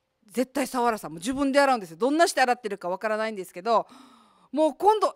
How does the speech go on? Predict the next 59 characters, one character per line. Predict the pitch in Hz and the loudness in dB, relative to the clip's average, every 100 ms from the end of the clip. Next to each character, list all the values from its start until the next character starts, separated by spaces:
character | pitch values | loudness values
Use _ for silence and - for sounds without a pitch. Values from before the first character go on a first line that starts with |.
| - | -4
手 | 294 | -2
洗 | 302 330 | 0 0
い | |
し | - | -2
て | 240 | -8
る | |
ん | |
で | - | -10
す | |
よ。 | 151 - _ _ _ _ _ _ - | -14 -16 _ _ _ _ _ _ -14
ア | 214 | -12
ク | - 269 | -4 -4
ロ | |
ン | - | -4
と | - | -10
か | - 156 | -16 -20
で。 | - _ _ _ _ - | -20 _ _ _ _ -10
<laughs> | - - 1077 1077 392 392 | -8 -6 -8 4 4 4
手 | 294 | 0
洗 | 254 262 254 | 2 4 4
い | |
し | 262 | 2
て | 254 | 0
ん | |
だ。 | 254 | 0
で、 | 269 330 262 - - | 2 2 0 -12 4
多 | 359 | 4
分、 | 285 | 6
あ、 | 220 160 | -2 -6
あ | 220 | -6
の、 | 208 202 196 180 _ _ _ _ _ - | -4 -4 -4 -8 _ _ _ _ _ -6
押 | 247 | -4
し | 254 | 0
洗 | 262 254 | 2 4
い | 254 | 4
か | 226 | 0
何 | 220 247 | -4 -4
か | 233 226 | -2 -4
を | |
し | 214 - | -4 -2
て、 | 523 554 - - _ _ _ | 2 4 2 -2 _ _ _
干 | - - | -2 0
し | - - | 0 -4
て、 | _ 359 339 196 - _ | _ 2 2 0 -6 _
ま | 247 | -8
た | 254 | -8
自 | 170 196 | -10 -12
分 | 202 | -10
で | 185 | -12
使 | - - 196 | -12 -12 -12
う | |
っ | |
て | - 156 | -12 -16
感 | 175 | -14
じ | 156 | -14
で | 147 | -18
す | - | -20
け | |
ど、 | 143 | -20